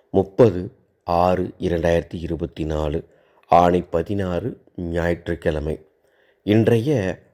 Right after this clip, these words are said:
ஒரு நிமிட ஆன்மீக சிந்தனை. அன்பானவர்களே, சின்ன சின்ன சந்தோஷத்திற்காகவும் சின்ன சின்ன இன்பத்திற்காகவும்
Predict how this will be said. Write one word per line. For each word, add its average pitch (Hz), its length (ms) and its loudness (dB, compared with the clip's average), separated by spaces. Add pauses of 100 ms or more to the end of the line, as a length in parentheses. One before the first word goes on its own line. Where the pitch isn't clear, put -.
(180)
ஒரு 98 280 4
நிமிட 107 320 4 (280)
ஆன்மீக 92 800 0
சிந்தனை. 80 580 -4 (840)
அன்பானவர்களே, 135 720 2 (760)
சின்ன 180 460 0
சின்ன 110 440 0 (440)
சந்தோஷத்திற்காகவும் 98 1300 -2 (760)
சின்ன 170 380 2
சின்ன 107 440 -2 (300)
இன்பத்திற்காகவும் 98 1160 0